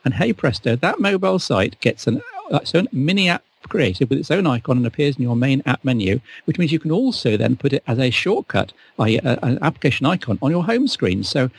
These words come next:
as I demonstrated in the article, you can have a, a home screen covered in things like, you know, rail inquiries and, uh, Google Plus. All the things you haven't got applications for can still be icons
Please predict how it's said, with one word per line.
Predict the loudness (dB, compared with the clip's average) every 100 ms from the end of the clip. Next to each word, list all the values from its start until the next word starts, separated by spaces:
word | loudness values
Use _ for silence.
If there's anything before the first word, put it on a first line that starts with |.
| -10 -2
as | 0
I | 0
demonstrated | 0 0 0 -2 -2
in | 0
the | 2
article, | 2 0 0
you | 0
can | 0 0
have | 0
a, | -2 -6 _
a | -2
home | 0 0
screen | 0 0 0
covered | 0 -2 0 0
in | 0
things | 0 0
like, | 0 2
you |
know, | 2
rail | 2 2 2
inquiries | 2 0 2 2 2 0 0
and, | -2 0
uh, | 2 2
Google | 0 0 0 0
Plus. | 0 -2 -2 -8 -18 -12 -2
All | 0 2
the |
things | 2 0 0
you | 0
haven't | 2 0
got | 0
applications | -4 -2 0 0 0
for | 0 0 0 -2 _
can | -4 -4
still | -2 -2 0
be | 2
icons | 0 0 0 0